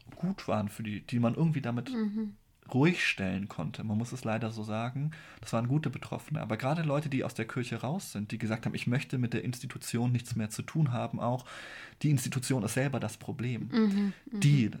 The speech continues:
Speaker 1: die wurden dann eben auch mundtot gemacht, die wurden
Speaker 2: Ja.
Speaker 1: diffamiert, als aufs Schrecklichste. Also
Speaker 2: Mhm.
Speaker 1: es gibt Fälle von, von Kindern zum Beispiel in Kindertagesstätten, die, ähm, Erfahrung gemacht haben, die wurden einfach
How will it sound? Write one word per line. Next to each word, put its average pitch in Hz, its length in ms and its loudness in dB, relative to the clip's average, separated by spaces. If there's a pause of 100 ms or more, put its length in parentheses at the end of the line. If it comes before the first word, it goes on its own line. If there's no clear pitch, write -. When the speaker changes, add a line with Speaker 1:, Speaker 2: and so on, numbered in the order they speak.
(240)
Speaker 1:
die 135 180 6
wurden 117 220 2
dann 101 160 2
eben 107 260 -2
auch - 180 -4
mundtot 117 480 0
gemacht, 110 420 -2
die 107 120 -2
wurden 110 200 -2
Speaker 2:
Ja. 110 160 0 (600)
Speaker 1:
diffamiert, 123 720 2 (340)
als 120 260 -6
aufs - 160 -2
Schrecklichste. - 680 -4
Also 107 440 -2
Speaker 2:
Mhm. 220 220 -2 (100)
Speaker 1:
es - 60 -20
gibt - 220 -10
Fälle 110 320 -2
von, 110 380 -2 (320)
von 110 240 -6
Kindern 139 460 2
zum 113 160 -4
Beispiel 110 360 -4
in 110 120 -2
Kindertagesstätten, 113 1080 -4 (440)
die, 110 200 4
ähm, 104 220 -2
Erfahrung 113 400 -4
gemacht 110 340 -4
haben, 107 120 -8 (140)
die 104 140 -6
wurden 104 300 -4
einfach 110 340 -8